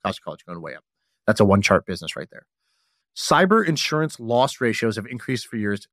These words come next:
despite exponentially growing rates." Your loss ratio is basically how many, uh, claims you have. So cybersecurity is becoming an exponential issue.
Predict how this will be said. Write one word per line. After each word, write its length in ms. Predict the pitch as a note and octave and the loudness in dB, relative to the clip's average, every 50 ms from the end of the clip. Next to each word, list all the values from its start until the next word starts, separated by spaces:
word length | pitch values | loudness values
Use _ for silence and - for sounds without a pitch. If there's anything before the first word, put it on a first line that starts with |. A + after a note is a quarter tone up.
| _ _ _ _ _ _ _ | _ _ _ _ _ _ _
despite 340 | - - - - D3+ D3+ - | -8 -2 2 4 4 4 4
exponentially 460 | - C3+ - - B2+ B2+ A#2 - B2 | 0 -2 -2 -2 -4 -4 -4 -6 -4
growing 200 | G#2+ A2+ G#2 G2+ | -2 -2 0 0
rates." 260 | G2 F#2 D#2+ - - - | -2 -4 -6 -8 -10 -8
Your 80 | G#2+ G#2+ | -2 2
loss 260 | A2+ A2 G#2+ - - | 2 2 2 2 -2
ratio 240 | G2+ G2 - G#2+ G2 | -6 -4 -4 -4 -4
is 60 | F#2 | -4
basically 260 | - G2 F2+ - F#2+ | -4 -6 -10 -10 -10
how 80 | - F#2+ | -10 -8
many, 300 | F#2+ F#2 F2+ F2 F2 F2 | -8 -6 -6 -6 -6 -6
uh, 160 | D#2 E2+ F2 E2+ | -4 -4 -6 -6
claims 300 | - - G2+ F#2+ F2+ F#2 | -4 -6 -6 -6 -4 -4
you 60 | F#2+ | -4
have. 120 | E2 D#2 - _ _ _ _ _ | -4 -6 -6 _ _ _ _ _
So 140 | _ - A#2 | _ -2 -2
cybersecurity 680 | A2 - - C#3+ D3 D3+ D3 - - A#2+ G#2+ B2 A#2+ A2+ | 0 2 4 4 4 4 2 0 -2 -2 0 2 2 0
is 80 | G#2 | -2
becoming 280 | - A2 - G#2 G2 F#2+ | -4 -10 -10 -10 -8 -8
an 80 | F#2 | -8
exponential 500 | F#2+ G2 - - F#2 F2 F2 - - C3 | -10 -12 -12 -12 -14 -14 -12 -6 -2 0
issue. 300 | D#3 D3 - D#3+ D#3 D3+ | 0 2 2 2 0 0